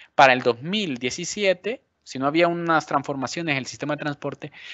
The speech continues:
muy probablemente el sistema de transporte de El Salvador iba a cambiar su reparto modal en el dos mil diecisiete a, eh, a esas proporciones que les he hablado. Por lo tanto, yo, yo creo que sí andamos un poquito más, pero el punto que quiero hacer es que siempre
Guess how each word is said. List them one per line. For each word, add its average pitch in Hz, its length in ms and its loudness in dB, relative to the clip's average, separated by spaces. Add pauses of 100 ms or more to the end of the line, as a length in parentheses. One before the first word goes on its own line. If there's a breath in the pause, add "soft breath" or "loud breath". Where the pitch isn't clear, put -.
(120)
muy 175 180 0
probablemente 131 800 4
el 120 100 -6
sistema 131 360 -4
de 131 60 -4
transporte 131 460 -2
de 131 40 4
El 123 60 -4
Salvador 123 380 4
iba 135 100 4
a 127 60 2
cambiar 127 300 0
su 156 100 -4
reparto 131 380 -2
modal 135 360 2
en 131 160 -2
el 127 100 2
dos 117 180 -2
mil 131 160 -6
diecisiete 123 720 -6 (640 loud breath)
a, 127 360 2 (440 soft breath)
eh, 123 260 -8
a 120 180 6
esas 127 260 -2
proporciones 123 540 -6
que - 140 -10
les 113 160 -6
he 113 80 -4
hablado. 107 400 -6
Por 120 140 -6
lo 120 80 0
tanto, 139 380 -2
yo, 143 360 -2
yo 139 180 -6
creo 135 240 4
que 135 140 -2
sí - 160 -6
andamos 127 380 0
un 131 60 -10
poquito - 340 -8
más, 131 200 0 (200 loud breath)
pero 123 360 0
el 123 120 -4
punto - 240 -10
que 254 100 -8
quiero 208 180 0
hacer 185 200 -2
es 175 60 -6
que 175 160 -2
siempre 196 640 -2